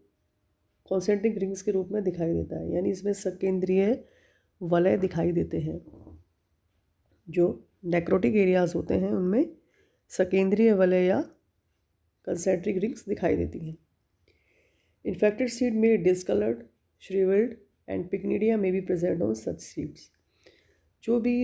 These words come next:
रोगयुक्त बीज होंगे चने के उन पे रंगहीन संकुचित बीज बनते हैं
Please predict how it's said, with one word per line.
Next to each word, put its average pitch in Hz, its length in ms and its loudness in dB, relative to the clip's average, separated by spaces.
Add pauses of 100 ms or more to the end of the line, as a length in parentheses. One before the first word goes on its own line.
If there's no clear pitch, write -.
(1160)
रोगयुक्त 202 640 2 (300)
बीज 190 380 -2
होंगे 185 300 2
चने 175 320 2
के 190 180 -2
उन 185 320 -4
पे 208 140 0 (920)
रंगहीन 190 580 2 (1300)
संकुचित 202 800 -4 (3250)
बीज 185 320 0
बनते 175 300 2
हैं 180 240 -2